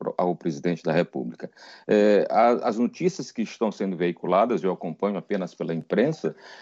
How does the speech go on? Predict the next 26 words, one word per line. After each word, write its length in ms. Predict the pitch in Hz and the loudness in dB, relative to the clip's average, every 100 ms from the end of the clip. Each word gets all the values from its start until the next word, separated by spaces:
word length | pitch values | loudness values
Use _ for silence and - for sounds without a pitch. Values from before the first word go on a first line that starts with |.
| - | 0
é, 240 | 110 110 | 4 4
dão 260 | 113 127 143 | 6 4 2
conta, 440 | - 110 147 131 80 | 0 0 2 2 2
eu, 300 | 95 90 - _ - | 2 0 -4 _ -8
a 500 | 85 85 87 78 71 71 | 0 2 4 2 0 -6
ministra 420 | 87 87 90 90 | -10 -8 -8 -6
Rosa 260 | 82 92 85 | -2 -2 0
Weber, 280 | 82 87 85 | 0 0 -2
por 160 | 92 | -4
exemplo, 400 | 85 85 95 90 | -6 -4 -6 -2
hoje 380 | 87 120 120 80 - | 2 2 2 0 2
afirma, 600 | 82 - 120 123 92 76 | 2 2 -2 0 0 -2
os 320 | 90 82 80 | -2 -4 0
jornais 480 | 92 85 90 101 87 | 0 2 2 0 -4
divulgam 560 | 90 73 110 120 87 - - - | -6 -2 -2 -2 -4 -8 -20 -4
a 100 | 90 | -4
afirmação, 720 | 95 101 92 - 101 110 120 _ _ - | -2 -2 -2 -2 0 0 -2 _ _ -2
é, 160 | 98 | 0
de 160 | 90 107 | 0 -4
que 300 | - 104 101 | -8 -2 0
a 80 | 90 | 0
compra, 720 | - 120 175 180 90 71 - | -2 2 2 0 -4 -6 -6
a, 680 | 98 87 78 71 67 57 - - | -6 -4 -4 -6 -8 -10 -12 -10
da, 320 | 82 82 73 | -6 -4 -6
da, 440 | 80 82 80 76 - | -6 -2 0 -2 -6
a 200 | - - | -12 -12